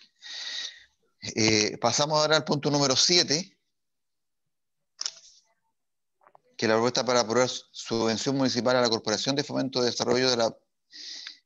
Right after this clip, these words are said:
eh, Productivo de la Municipalidad de Curicó para financiar en parte gastos que demandan las ferias navideñas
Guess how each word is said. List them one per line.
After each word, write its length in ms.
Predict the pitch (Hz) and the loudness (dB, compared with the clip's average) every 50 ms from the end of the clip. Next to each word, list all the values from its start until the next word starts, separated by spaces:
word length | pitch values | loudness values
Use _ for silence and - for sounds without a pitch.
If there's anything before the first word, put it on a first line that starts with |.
| _ _ _ _ _ _ | _ _ _ _ _ _
eh, 880 | - 101 98 98 98 98 98 95 95 92 92 92 90 90 87 87 85 85 82 82 80 82 - _ _ _ - - - _ _ _ _ _ _ _ _ _ - | -2 0 0 2 2 2 2 0 0 0 -2 -2 -4 -4 -8 -10 -10 -12 -14 -14 -18 -20 -20 _ _ _ -20 -20 -20 _ _ _ _ _ _ _ _ _ -10
Productivo 520 | 101 101 104 98 95 - _ - 135 131 | -6 -6 -6 -6 -6 -6 _ -2 0 2
de 60 | 131 | 2
la 60 | 127 120 | 2 2
Municipalidad 320 | 117 107 113 113 117 113 | 0 0 0 2 2 2
de 80 | 107 104 | 2 2
Curicó 200 | 107 110 131 127 | 0 0 0 0
para 160 | 131 123 117 | 0 0 0
financiar 440 | 117 117 110 104 98 - 127 123 120 | -2 -2 -4 -4 -2 -2 0 0 0
en 100 | 110 101 | -2 -2
parte 360 | - 123 123 120 - 139 110 | -4 -4 -6 -4 -4 -2 -2
gastos 480 | 113 120 120 - - 135 123 107 - _ | 0 -2 -4 -4 -4 -4 -4 -4 -8 _
que 80 | - 110 | -4 -2
demandan 460 | 110 107 113 113 117 117 123 117 110 | 0 0 0 -2 -2 -2 -2 -2 -2
las 300 | 110 113 110 - - - | -4 -4 -6 -8 -12 -16
ferias 340 | _ - - 123 120 131 123 | _ -6 -4 -4 -2 -2 -4
navideñas 600 | 120 113 107 107 110 117 120 127 135 131 - - | -4 -2 -2 -2 0 0 0 -2 -2 -4 -8 -10